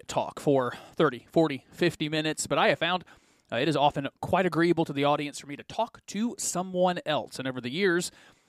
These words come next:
I think we've had a lot of success and a lot of healthy conversation with, uh, with Mister Nathan McDowell. I'll have him reintroduce himself in a minute, because we, on purpose, <laughs> talk about the things where we disagree. I'm sure we can get in a room and agree on a lot, but we,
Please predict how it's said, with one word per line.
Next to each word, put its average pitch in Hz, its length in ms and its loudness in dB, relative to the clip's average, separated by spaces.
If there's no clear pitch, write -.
I 494 140 -2
think 294 160 -4
we've 170 80 2
had 170 100 4
a 156 60 2
lot 165 160 4
of 160 60 -2
success 170 360 -4
and 147 60 -10
a - 20 -4
lot 156 100 0
of 135 60 -6
healthy 147 220 0
conversation 139 520 -4
with, 143 540 -4
uh, 135 140 -4
with 147 260 -4
Mister 151 220 -4
Nathan 147 260 -6
McDowell. 139 460 -2
I'll 127 80 0
have 139 180 -6
him 131 240 -8
reintroduce 135 380 -4
himself 131 280 -4
in 131 60 -6
a 123 60 -6
minute, 127 280 -6
because 214 300 -4
we, 226 260 -4
on 185 220 0
purpose, - 680 -4
<laughs> - 60 -20
talk 180 200 -2
about 170 160 -2
the 151 40 -12
things 156 300 -4
where 147 140 0
we 135 360 -2
disagree. 127 580 0
I'm 131 100 -4
sure 185 200 -2
we 160 80 0
can 139 80 -12
get 156 140 -2
in 139 40 -8
a 131 60 -6
room 156 180 0
and 139 80 -2
agree 147 180 -6
on 156 120 -6
a 127 40 -6
lot, 156 400 -8
but 135 240 0
we, 147 220 -6